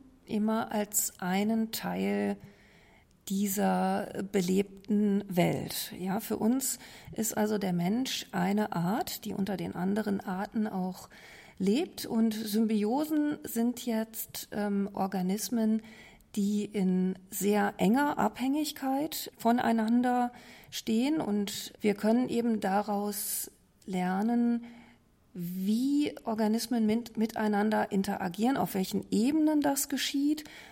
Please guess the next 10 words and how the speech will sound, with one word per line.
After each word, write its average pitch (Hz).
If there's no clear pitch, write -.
was 202
auch 226
ge-, 202
was 208
passiert, 233
wenn 196
einer 226
der 196
Symbiosepartner 190
sich -